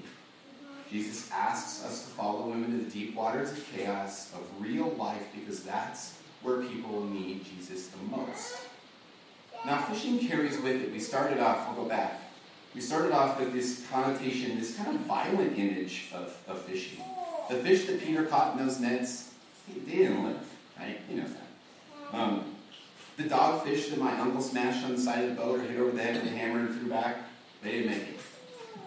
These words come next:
And so, but to me, this is really important. This is where I just want to be clear for one second. And this is my own inner thing. Like, this is not the group of people who needs to hear this, but I feel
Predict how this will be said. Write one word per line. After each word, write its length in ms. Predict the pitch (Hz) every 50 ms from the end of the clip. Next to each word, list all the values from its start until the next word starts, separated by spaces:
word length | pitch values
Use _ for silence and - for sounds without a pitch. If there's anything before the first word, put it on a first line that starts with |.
| 381 381 - - 453 440 - - - -
And 100 | - -
so, 320 | - - - - - - -
but 140 | - - -
to 100 | - 156
me, 280 | 151 - 220 247 247
this 200 | 240 - - -
is 120 | - - 135
really 240 | 143 151 151 156 151
important. 440 | 135 123 123 123 123 127 - - 104
This 140 | - - -
is 60 | 127
where 140 | 131 127 120
I 40 | 117
just 200 | 113 110 - 123
want 180 | 117 117 110
to 60 | 107
be 60 | 107 -
clear 280 | - 120 120 113 113
for 140 | 117 107 107
one 220 | 104 104 104 101
second. 340 | 98 - - - - - -
And 240 | 104 - - - - - - - - - - - - - - - -
this 160 | 127 156 -
is 140 | - - 107
my 340 | 104 98 98 95 92 92 101
own 400 | 98 98 98 98 95 95 98 98 - - - - - - - - - - - - - - - - 110
inner 200 | 113 113 110 104
thing. 280 | 101 107 101 95 98
Like, 160 | 98 98 95
this 180 | - 135 - -
is 100 | - 123
not 220 | 120 113 120 -
the 80 | - 98
group 200 | 98 98 95 98
of 120 | - -
people 240 | - 98 92 90 92
who 120 | 92 92 92
needs 260 | 90 90 90 90 -
to 80 | - 95
hear 180 | 98 95 92
this, 160 | 101 110 113 -
but 140 | - 104
I 100 | 98 95
feel 460 | 95 95 - 104 107 107 107 104 104